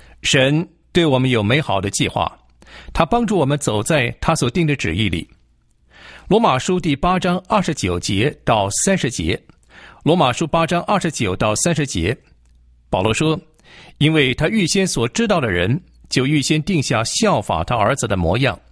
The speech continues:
使他儿子在许多弟兄中做长子。预先所定下的人，就召他们来，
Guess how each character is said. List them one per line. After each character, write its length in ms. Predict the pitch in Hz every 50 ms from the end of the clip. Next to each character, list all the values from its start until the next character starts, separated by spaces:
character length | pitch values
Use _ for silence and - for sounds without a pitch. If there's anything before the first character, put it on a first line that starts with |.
| - _ _ - - - - - -
使 100 | - 165
他 80 | 160 180
儿 180 | 160 180 226 226
子 120 | - 180
在 120 | 151 175 165
许 240 | - - - 123 117
多 140 | 120 170 170
弟 160 | - 202 156
兄 180 | - 160 160
中 260 | 151 - 196 190 190 180
做 180 | - 151 110 95
长 240 | - 92 92 131
子。 200 | 147 - - - - _ - _ _ _ _ _ _ _ _ _ - - - - -
预 140 | - 139 135
先 260 | 120 - 139 139 135 127
所 160 | - 123 110
定 200 | - 202 175 151
下 140 | - 143 120
的 120 | 110 104
人， 320 | 95 90 98 107 127 147 - - _ -
就 200 | - 143 123 113
召 220 | - - 190 165
他 140 | 131 - 131
们 120 | 107 104 90
来， 260 | 80 76 78 104